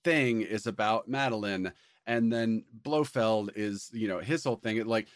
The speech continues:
so just everything feels like it is all tied around this central emotional storyline, and all of the plot pieces and characters feel like they are all, they're all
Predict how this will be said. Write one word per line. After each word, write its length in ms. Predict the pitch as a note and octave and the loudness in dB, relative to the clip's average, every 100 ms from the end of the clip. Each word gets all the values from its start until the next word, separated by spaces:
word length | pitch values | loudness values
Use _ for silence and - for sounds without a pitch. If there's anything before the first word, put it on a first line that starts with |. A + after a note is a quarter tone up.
| - | -6
so 160 | C3+ | -2
just 240 | B2+ C3 - | 0 -2 0
everything 540 | B2 B2+ C3+ B2+ B2+ A#2 | 0 2 2 2 0 0
feels 400 | - A#2 A2+ G2+ | 0 0 0 0
like 120 | G2+ | -4
it 80 | G2+ | -6
is 120 | F#2 - | -8 0
all 260 | G#2 G#2+ | 4 4
tied 320 | G#2 A2 G#2 G2 | 2 -2 0 -2
around 480 | F#2 F#2+ F#2 F#2 | -2 -2 0 -4
this 140 | F#2+ - | -6 -10
central 500 | - G#2 G#2 G#2+ G2 | -4 -4 -4 -4 -2
emotional 400 | G2 F#2+ - F2+ | -2 -4 -6 -12
storyline, 1000 | - C#3+ C#3 B2+ A#2+ A#2 A#2 A2+ A2 A2 - - | -8 0 2 2 2 0 0 2 2 2 0 -6
and 180 | G#2+ A2 | -2 -2
all 220 | G#2 G#2+ | 2 2
of 80 | G#2 | 2
the 80 | G2 | -6
plot 400 | - A#2+ A2 - _ - | -4 2 2 0 _ -10
pieces 560 | B2 A2 - A2 G#2 | -6 -4 -2 -2 -2
and 180 | F#2+ F#2+ | -4 -6
characters 560 | - G#2 F#2+ G#2 G2 - | 0 0 0 -4 -8 -6
feel 220 | A2 G#2 | -4 -2
like 160 | F#2+ | -2
they 100 | - | -2
are 140 | G2 F2 | -2 0
all, 420 | G#2 G#2 G2+ G2 _ _ _ _ _ | 2 4 4 0 _ _ _ _ _
they're 180 | A#2+ A#2+ | 0 2
all 380 | - C3+ C3+ A2+ | 4 4 4 2